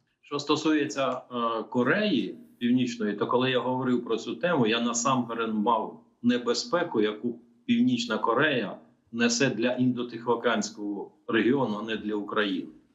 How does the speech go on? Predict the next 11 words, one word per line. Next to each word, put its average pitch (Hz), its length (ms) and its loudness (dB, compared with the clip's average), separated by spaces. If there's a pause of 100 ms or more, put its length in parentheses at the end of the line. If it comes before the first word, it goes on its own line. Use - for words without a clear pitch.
(640)
Я 139 140 4
процитую 151 720 0
вам 131 460 -2
очільників 127 800 0
розвідки 113 920 -2
Сполучених 117 580 0
Штатів 104 560 -2 (100)
і 107 180 2
Великобританії, 110 960 0
які 104 200 -4
твердять: 90 640 -2